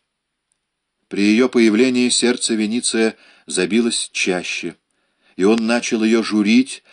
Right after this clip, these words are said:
что она до сих пор и не подумала о сне — на что она весело ответила: «Как раз это я и хотела сделать, но сперва я сменю Урса». И, взяв чашку, присела на край постели и начала кормить Вениция,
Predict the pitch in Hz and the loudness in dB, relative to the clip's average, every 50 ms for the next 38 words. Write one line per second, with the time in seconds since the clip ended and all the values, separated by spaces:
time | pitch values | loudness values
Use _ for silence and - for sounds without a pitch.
0 | - _ _ - - - - 104 101 101 101 107 107 98 98 - - 101 - - | -20 _ _ -12 -12 -6 -2 -2 0 0 0 -2 -4 -6 -6 -6 -6 -8 -8 -8
1 | - 107 110 110 110 107 104 98 - 104 95 90 107 104 101 101 98 101 101 92 | -4 -2 0 0 0 -2 -2 -4 -4 -4 -4 -2 -2 -4 -4 -2 -4 -4 -4 -4
2 | - - - 92 87 85 80 - _ _ _ _ _ _ _ _ _ _ - 90 | -4 -6 -6 -6 -6 -6 -6 -6 _ _ _ _ _ _ _ _ _ _ -8 -8
3 | 87 - - - 101 101 95 95 92 90 95 92 - 98 90 90 87 - - 92 | -6 -6 -4 -4 -2 -2 -2 -2 -2 0 -2 -2 -2 -4 -6 -6 -6 -6 -4 -2
4 | 98 98 - 107 101 104 104 98 _ _ _ _ _ _ _ _ _ _ _ _ | -2 -2 -2 -4 -4 -4 -4 -6 _ _ _ _ _ _ _ _ _ _ _ _
5 | _ _ _ _ - - 92 - - 101 101 95 - 113 104 104 - 98 92 90 | _ _ _ _ -10 -10 -8 -6 -4 -2 -2 -2 0 0 0 0 0 -2 0 0
6 | 90 87 85 - - 85 - - 87 80 78 71 - 104 92 117 131 147 147 - | 0 0 -2 -4 -6 -8 -6 -4 -4 -4 -4 -6 -6 -4 -2 0 0 0 -2 -4
7 | _ _ - _ _ _ _ _ 80 82 82 82 82 82 - - - - 92 78 | _ _ -20 _ _ _ _ _ -14 -10 -8 -8 -8 -8 -8 -10 -8 -6 -6 -6
8 | 78 78 92 107 107 95 92 92 - - 92 90 82 78 78 85 90 - _ - | -4 -4 -2 -2 -2 -2 -4 -4 -6 -8 -8 -10 -8 -8 -6 -8 -8 -8 _ -8
9 | 92 85 78 - - - - 71 64 - _ _ _ _ _ _ _ _ _ _ | -6 -6 -6 -6 -8 -12 -12 -12 -14 -20 _ _ _ _ _ _ _ _ _ _
10 | _ _ _ _ - 92 87 80 80 123 131 123 - - - 104 107 120 123 - | _ _ _ _ -10 -8 -6 -2 -2 -2 -2 -2 -4 -4 -2 -2 -2 -2 -4 -4
11 | - 127 127 - _ _ - - _ _ _ - 101 104 - - - 131 123 113 | -2 -2 -2 -2 _ _ -20 -20 _ _ _ -4 -2 -2 -2 0 0 0 2 2
12 | 104 104 98 - - 101 95 90 - - 85 - - - - 113 131 131 135 135 | 0 -2 -4 -4 -2 -2 -2 -2 -2 -4 -6 -6 -6 -4 0 2 2 4 4 2
13 | 127 - _ - - 101 101 95 - - 110 113 120 120 - 123 123 120 120 117 | 0 -2 _ -8 -6 -6 -4 -4 -4 -4 -2 -2 -4 -4 -4 -4 -2 0 0 0
14 | 110 101 - - 90 92 87 90 87 80 - - - 85 78 76 | 0 -2 -2 -4 -6 -6 -6 -6 -8 -8 -8 -6 -6 -6 -6 -8